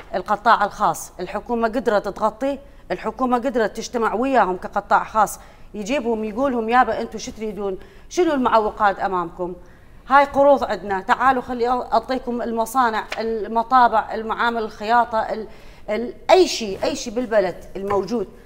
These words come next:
لحد الآن وين الخ-، الخريطة الاستراتيجية؟ وين هاي الخطة؟ إذا أنا آخذ قرض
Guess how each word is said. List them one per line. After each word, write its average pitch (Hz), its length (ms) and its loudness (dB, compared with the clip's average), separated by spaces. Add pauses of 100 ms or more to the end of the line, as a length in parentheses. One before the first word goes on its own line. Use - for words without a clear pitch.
(260)
لحد 233 260 -4
الآن 254 320 2
وين 294 180 0
الخ-، 196 320 -12
الخريطة 185 500 -4
الاستراتيجية؟ 160 720 -4
وين 208 300 2
هاي 165 220 0
الخطة؟ 151 420 -8 (380)
إذا 196 200 4
أنا 233 300 6 (340)
آخذ 226 260 0
قرض 262 340 8